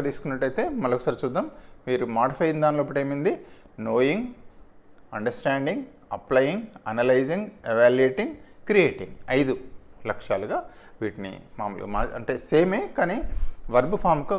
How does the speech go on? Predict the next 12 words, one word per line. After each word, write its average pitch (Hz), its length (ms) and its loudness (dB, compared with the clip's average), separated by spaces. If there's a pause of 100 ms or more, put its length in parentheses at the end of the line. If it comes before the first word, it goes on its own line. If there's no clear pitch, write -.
(120)
కన్వర్ట్ 127 340 0
చేయడం 104 240 0
అనేది 151 200 -2
జరుగుతుంది. 87 380 -8 (560)
మరి 202 120 4 (140)
బిట్స్ 185 280 2
ఎట్లా 214 260 6
ఫ్రేమ్ 202 240 6
అవుతున్నాయి 170 460 2 (680)
అంటే, 156 160 2 (560)
ఒకవేళ 180 340 6 (100)
దీనిలో 170 200 2